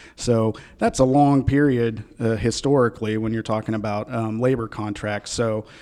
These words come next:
it was important for Spirit 'cause they had some labor peace to be able to build up this workforce to get ready for what they saw coming, uh, from Boeing on the Max and other programs, but primarily the Max. So now here they are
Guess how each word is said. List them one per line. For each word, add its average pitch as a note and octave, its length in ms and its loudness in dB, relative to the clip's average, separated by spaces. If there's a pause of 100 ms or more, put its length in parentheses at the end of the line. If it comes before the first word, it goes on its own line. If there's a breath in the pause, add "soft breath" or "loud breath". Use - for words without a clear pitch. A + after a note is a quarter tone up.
(120)
it D3 60 4
was D3 120 8
important E3+ 480 4
for A#2 100 -2
Spirit B2 400 -2
'cause A2+ 140 -4
they A#2 120 2
had A#2 220 0
some A2+ 240 -2
labor A#2+ 300 0
peace C3+ 560 -2 (180)
to B2 80 -4
be B2 140 0
able A#2 140 2
to G#2+ 60 -4
build A#2+ 360 0
up C3+ 220 0
this A2+ 220 -4
workforce A2+ 720 -4
to A#2+ 120 -4
get A2+ 220 -2
ready A#2+ 400 2
for A2 180 -4
what A2 160 -4
they A2 120 -2
saw A2 260 -2
coming, A2+ 380 -4 (380 soft breath)
uh, G#2+ 320 0
from B2+ 360 2
Boeing A#2+ 280 2
on A#2 140 -2
the G#2+ 60 -2
Max A2+ 360 -2
and C3+ 240 2
other A#2 200 0
programs, A2+ 420 -2
but C#3+ 160 2
primarily A#2+ 840 0
the A2+ 140 -4
Max. A2 480 -4 (300 soft breath)
So B2+ 160 6
now C#3 240 6
here C3+ 160 6
they B2 120 2
are B2 360 0